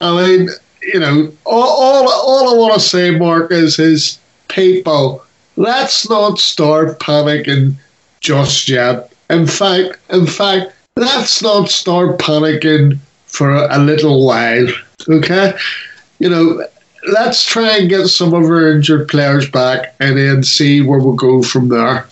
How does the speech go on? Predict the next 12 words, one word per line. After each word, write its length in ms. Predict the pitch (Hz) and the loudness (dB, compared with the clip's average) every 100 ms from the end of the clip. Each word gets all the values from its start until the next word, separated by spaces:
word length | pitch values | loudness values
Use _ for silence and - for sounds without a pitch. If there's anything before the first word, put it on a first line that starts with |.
| - | -4
But 180 | 160 160 | -2 0
in 160 | 220 | 0
the 80 | 202 | 2
meantime, 840 | 175 185 180 147 - 175 175 156 | 2 2 2 0 -2 -2 0 -2
I 40 | 139 | -2
hope 400 | 156 175 170 - | -2 0 0 0
that 280 | 160 156 170 | 0 0 -2
everybody's 680 | 165 170 165 165 156 156 - | 0 2 2 2 2 2 0
keeping 380 | 165 165 156 | 0 0 0
safe 420 | 139 - 160 156 156 | 0 0 0 0 0
and 160 | 143 | 2
well 500 | 175 208 208 202 - | 4 4 2 0 -4